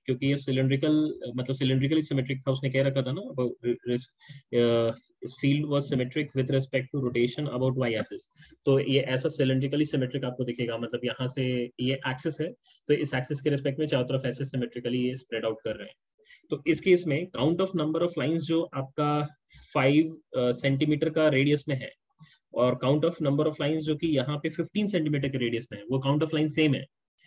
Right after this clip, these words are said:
और count of line same होने का मतलब flux same है। फ्लक्स कैसे निकालते हैं आप? Count of number of lines per unit area करके,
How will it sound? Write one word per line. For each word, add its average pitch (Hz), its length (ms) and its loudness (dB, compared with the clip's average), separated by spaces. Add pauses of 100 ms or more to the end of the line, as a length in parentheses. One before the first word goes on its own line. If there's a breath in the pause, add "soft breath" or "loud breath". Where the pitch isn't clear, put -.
(260 soft breath)
और 120 140 0
count 139 220 2
of 147 80 2
line 160 180 2
same 156 200 0
होने 156 160 2
का 151 60 -2
मतलब 151 220 -2
flux - 260 -2
same 110 140 -2
है। 92 200 -12
फ्लक्स - 360 -2
कैसे 156 220 2
निकालते 147 340 0
हैं 143 80 2
आप? 143 200 -4 (500)
Count 143 220 4
of 151 60 2
number 143 260 2
of 147 100 2
lines 151 220 -2
per 147 200 0
unit 151 140 2
area 151 220 2
करके, 147 320 -2